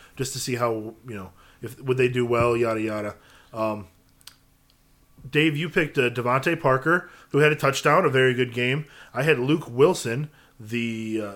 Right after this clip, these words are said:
tight end, in, uh, Seattle, and then Miguel had Mohamed Sanu,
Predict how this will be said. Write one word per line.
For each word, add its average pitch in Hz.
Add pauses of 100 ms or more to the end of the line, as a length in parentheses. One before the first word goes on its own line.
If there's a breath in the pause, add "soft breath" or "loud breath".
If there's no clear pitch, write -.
(160)
tight 156
end, 127
in, 113 (560 soft breath)
uh, 117
Seattle, 131
and 123
then 117
Miguel 151
had 127 (100)
Mohamed 123
Sanu, 147